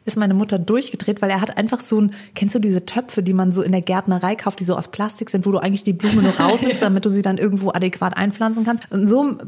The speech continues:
Speaker 1: Töpfchen hat er ihr das mitgebracht und so zack auf den Tisch gestellt und meine Mutter, „Was ist das?“ Und er so,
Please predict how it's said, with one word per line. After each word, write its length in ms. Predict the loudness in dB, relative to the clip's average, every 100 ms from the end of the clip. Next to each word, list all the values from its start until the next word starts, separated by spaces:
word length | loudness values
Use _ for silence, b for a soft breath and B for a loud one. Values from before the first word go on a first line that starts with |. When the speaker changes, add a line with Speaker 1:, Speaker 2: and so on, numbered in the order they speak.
| -6
Speaker 1:
Töpfchen 440 | -2 -2 0 0
hat 80 | 0
er 80 | 0
ihr 80 | -2
das 140 | 0
mitgebracht 400 | 0 0 -2 -2
und 100 | -2
so 160 | 0 -2 B -8
zack 400 | -4 -4 -4 -4
auf 180 | -2 0
den 80 | 0
Tisch 260 | 0 -2 -2
gestellt 340 | -2 -2 -2
und 80 | 0
meine 180 | 2 2
Mutter, 280 | 2 -2 -6
„Was 300 | -4 -4 -4 -4
ist 320 | -4 -4 -6
das?“ 220 | -6 -6
Und 140 | -6 -4
er 80 |
so, 160 | -4 -4